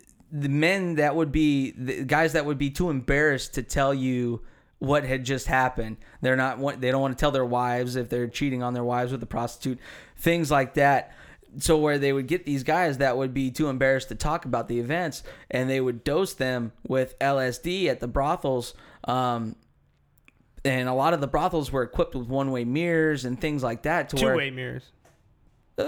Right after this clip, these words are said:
Speaker 1: it's one-way mirror. Two-way mirror, it, one-way mirror, you can only see one way. It's a mirror on one
Speaker 2: Let's just
Speaker 1: side and you
Speaker 2: say
Speaker 1: see whatever. It's one of those things in
Speaker 2: Yeah.
Speaker 1: police shows.
Speaker 2: I see you, you no see me.
Speaker 1: Exactly.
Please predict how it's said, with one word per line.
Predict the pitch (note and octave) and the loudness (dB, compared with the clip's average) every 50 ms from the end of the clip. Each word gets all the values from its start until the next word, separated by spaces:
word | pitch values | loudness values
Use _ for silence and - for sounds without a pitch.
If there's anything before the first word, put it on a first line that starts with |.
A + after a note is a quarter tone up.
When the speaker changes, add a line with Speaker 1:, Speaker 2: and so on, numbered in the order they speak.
| F#4 G#4+ A#4 A#4 A4+ | -2 -2 -2 -2 -2
Speaker 1:
it's | - - C#3+ D3+ | -4 -6 -6 -4
one-way | E3 G#3+ A#3+ A#3+ F3+ D3 C3+ | -4 -2 -2 0 0 0 0
mirror. | B2+ B2+ B2 A#2+ | 0 -2 -2 -2
Two-way | - A3 A#3 A3 G3 E3+ | -2 -2 0 0 0 0
mirror, | D3 C#3 C3+ C3+ C3 C3 C3 B2+ - - - | 0 0 0 0 0 0 -2 -2 -4 -6 -10
it, | - D2+ B2 B2+ B2+ B2+ A#2 - - | -8 -4 -2 -2 -2 -2 -4 -6 -4
one-way | C#3+ E3+ G3+ G#3 G3 F3 | -2 -2 -2 -2 -2 -2
mirror, | D3 C#3+ C#3+ C#3+ | 0 0 0 0
you | C#3 C3+ | -2 -2
can | C3 D#3 | -2 -2
only | D3 D3 C#3+ | -2 -2 -2
see | C#3 - D#3+ | -2 -2 -2
one | D3 C3+ C3 C3 | 0 0 0 0
way. | C3 C#3+ C3 - - - _ _ _ | -2 -2 -2 -4 -8 -14 _ _ _
It's | - B2+ - | -8 -4 -2
a | - C3 | -2 0
mirror | D3 E3 F3 E3 D3+ | 0 0 2 2 0
on | C#3+ D3 | 2 2
one | D#3 F#3+ | 2 2
Speaker 2:
Let's | - - | 4 4
just | D#3+ C#3 C#3 | 4 4 6
Speaker 1:
side | C#3 G#3+ | 4 4
and | G3+ F#3+ F3+ F3+ | 4 2 2 2
you | F3 - | 0 -2
Speaker 2:
say | - - B2+ A#2+ | -2 -4 -4 -4
Speaker 1:
see | - - - - - - | -6 -10 -16 -20 -12 0
whatever. | - A#3 B3+ A#3+ G3+ F#3 F3 F3+ | 2 6 8 8 8 8 8 6
It's | F3+ D3+ C#3+ | 6 4 2
one | F#3+ A#3+ A#3 | 0 0 0
of | G#3+ | 2
those | G#3+ G3 - | 0 -2 -2
things | - - G#3 G#3 G3+ G3 D#3+ E3 | -2 -4 -4 -2 -2 -2 -2 0
in | F#3+ E3+ D#3+ D#3+ D#3 C#3 | 0 0 0 0 -2 -2
Speaker 2:
Yeah. | D#3+ D#3 D3+ D3 C#3 C3 C3+ C#3 - _ | -4 -4 -4 -4 -6 -6 -8 -12 -4 _
Speaker 1:
police | F#3+ F#3+ F#3 F#3+ F#3 F3 - - - - - _ _ - _ _ _ - - - | 2 2 4 2 2 0 -2 -6 -8 -10 -16 _ _ -20 _ _ _ -20 -14 -8
shows. | - - - G3 E3+ | -4 0 4 6 8
Speaker 2:
I | G3+ A3+ C4 C#4+ | 10 12 12 10
see | - - C#4 C#4 B3+ A#3 A#3 A#3 | 8 6 2 2 4 4 4 4
you, | A#3+ A#3+ A#3 G#3+ G#3+ A3+ | 4 4 2 2 0 0
you | A3+ | 2
no | G#3+ G#3+ G#3 G3+ | 2 2 0 0
see | G#3 - G#3+ F#3+ | -2 -2 -4 -2
me. | F3+ F3 E3 C#3+ B2 C3 | -2 -2 -2 -2 0 2
Speaker 1:
Exactly. | D#3+ D3+ C#3 C3 E3 D#3 C#3+ C#3 - A#2+ A2 | 2 2 4 4 4 4 4 2 0 -4 -8